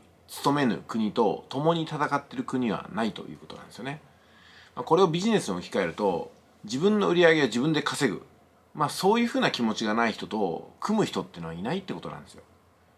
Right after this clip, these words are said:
あの人と組んだら儲かるかもしれない。あの人と一緒にいたらアクセスが集まるかもしれないというふうに、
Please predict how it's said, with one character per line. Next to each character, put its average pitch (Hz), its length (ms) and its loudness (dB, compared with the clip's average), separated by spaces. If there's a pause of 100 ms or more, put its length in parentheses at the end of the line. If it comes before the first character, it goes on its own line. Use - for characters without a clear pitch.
(260)
あ 147 120 -2
の 226 100 4
人 175 180 -4
と 117 60 -4
組 123 160 0
ん 107 60 2
だ 92 80 2
ら 69 160 -4 (200)
儲 127 160 -2
か 175 100 2
る 127 60 2
か - 100 -4
も 85 60 -4
し - 140 -12
れ 80 60 -10
な 76 60 -12
い。 - 60 -16 (560)
あ 156 120 0
の 202 80 4
人 196 160 -4
と 131 100 2
一 110 60 0
緒 123 160 -2
に 123 80 0
い - 20 -8
た 123 80 2
ら - 160 0
ア - 80 -4
ク - 80 -6
セ 143 80 -2
ス 131 100 -4
が 123 160 4
集 - 140 -10
ま 113 640 -2
る 107 60 -4
か - 100 -16
も - 60 -16
し - 100 -14
れ - 80 -18
な - 60 -20
い - 80 -20
と - 440 -20
い 110 40 -10
う - 20 -10
ふ 87 120 -10
う - 20 -10
に、 95 260 -6